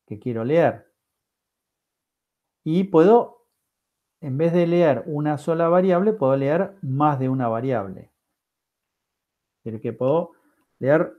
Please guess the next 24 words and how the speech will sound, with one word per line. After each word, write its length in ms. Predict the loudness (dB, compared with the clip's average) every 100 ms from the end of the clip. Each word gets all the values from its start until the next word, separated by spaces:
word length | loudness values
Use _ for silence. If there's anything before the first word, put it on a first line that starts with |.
| _
cuantas 420 | 0 2 2 2
variables 680 | 2 4 4 6 4 0 -16 _ _ _
quiera 540 | -2 2 4 4 2 0
de 320 | -6 -4 -4
ese 220 | -4 -4
mismo 240 | -4 -2 -4
agente. 600 | -4 -10 -10 -14 -20 -20 _ _ _ _ _ _ _ _ _ _ _ _ _ _ 0
¿Cuál 240 | 4 6
es 160 | 6 6
el 180 | 4
límite 540 | 4 4 2 0 -2 -6
de 140 | -6
cantidad 420 | -8 -10 -6 0
de 40 | 2
variables 460 | 2 2 0 -2
que, 140 | -4 -8
por 160 | -6
ejemplo, 340 | -6 -4 -4 -4
podría 420 | -4 -4 -4 -4
leer 400 | -2 0 0 0
o 140 | -6 -10
que 120 | -10
podría 320 | -8 -6 -8
escribir? 640 | -8 -8 -2 0 0 -6